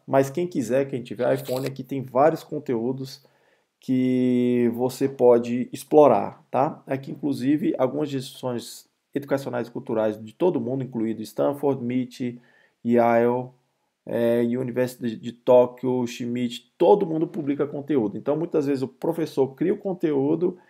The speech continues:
e ali disponibiliza pra qualquer um acessar. Não tá muito avaliado, mas eu coloquei aqui, tá bom? É, agora aqui, isso aqui foram conhecimentos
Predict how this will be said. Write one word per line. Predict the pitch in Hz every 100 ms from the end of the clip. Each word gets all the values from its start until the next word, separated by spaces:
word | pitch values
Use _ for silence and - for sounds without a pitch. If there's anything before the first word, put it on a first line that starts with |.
| _ _ -
e | 160 160
ali | 151 143 156
disponibiliza | - 156 151 143 135
pra | 139 143
qualquer | 139 135 170 147
um | 127 139 139 -
acessar. | 139 156 151 - - - _
Não | 180 185
tá | 196 185
muito | 160 151
avaliado, | 143 143 131 139 147
mas | 151 151 151 - _ _ _ _ _ -
eu | 151
coloquei | 160 156 147 151 160
aqui, | 151 - 98 - _ -
tá | 107
bom? | 131 208 - _ _ _ _ _ -
É, | 147 151 147 151 151 -
agora | - 175 208
aqui, | 185 - 202 127 - _ _ _ _ -
isso | 160 170
aqui | 180
foram | - 185 185 180
conhecimentos | - 180 175 - 147 147 151 160 147 - -